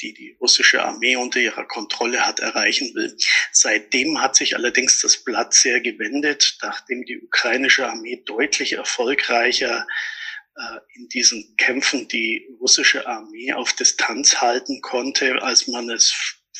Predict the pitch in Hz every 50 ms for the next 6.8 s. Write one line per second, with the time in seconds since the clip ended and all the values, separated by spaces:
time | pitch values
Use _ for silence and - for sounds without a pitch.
0 | - - 120 120 131 131 123 139 131 127 123 120 - 123 120 113 - 139 117 107
1 | - 113 101 - - - 139 - - 127 110 113 120 127 - - 135 117 - -
2 | - - 120 127 123 123 - - 131 113 123 147 147 - - - - - - -
3 | - _ - 143 135 131 - - - 120 - - 104 98 98 120 127 135 - -
4 | - - - - - - - - _ _ _ _ _ _ _ _ _ _ _ -
5 | 117 127 131 - - 120 - - - - _ _ - - - - - - 113 127
6 | - - 143 139 135 - - - - 139 131 127 127 123 -